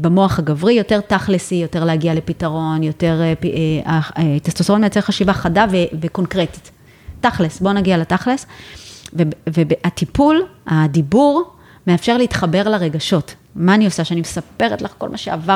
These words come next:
עליי אתמול, המוח עושה עבודה, הוא מתחבר ל-, אה, למוח הרגשי בעצם, מוצ-, שולף את הזיכרונות הרגשיים, אני מספרת לך מה עבר עליי, מה הרגשות שהרגשתי כשרבתי עם הבת שלי או משהו כזה, אני מרג-, מספרת,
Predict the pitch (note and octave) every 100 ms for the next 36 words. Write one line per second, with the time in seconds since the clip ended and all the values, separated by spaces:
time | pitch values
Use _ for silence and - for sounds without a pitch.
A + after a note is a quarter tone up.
0 | F#3+ G3+ F#3+ - A#3 D4 - - - F#3
1 | G#3+ G#3+ G3+ F#3+ E3 D#3+ A3+ D4+ - F#3+
2 | F3 - F3+ A3 E3+ F3 - - F3 F3
3 | E3 - E3 D#3 D3+ D3 D#3+ D#3+ - -
4 | E3+ F3+ E3+ D#3+ - F#3 D#3+ D#3 E3+ D#3
5 | - - - F#3+ F#3 A3+ - - - -
6 | - - _ - F3 - D#3+ D3+ - F3+
7 | E3+ F3+ F3+ F#3+ G#3 G3 F3+ - F#3 F3
8 | E3+ C#3+ E3+ - G#3 G#3 F#3 F3 - D3+
9 | D3+ F#3 A3 A3+ F3 D3 - E3 E3+ F3
10 | E3+ - - B3 B3 A#3 F3+ E3+ D#3+ -
11 | D#3 - - - - - G3 F#3 - E3
12 | E3+ - F3+ E3 D#3 E3 E3 - E3 D#3
13 | D3+ D#3 - D3 E3+ F3+ F#3 - - F3+
14 | G#3 D4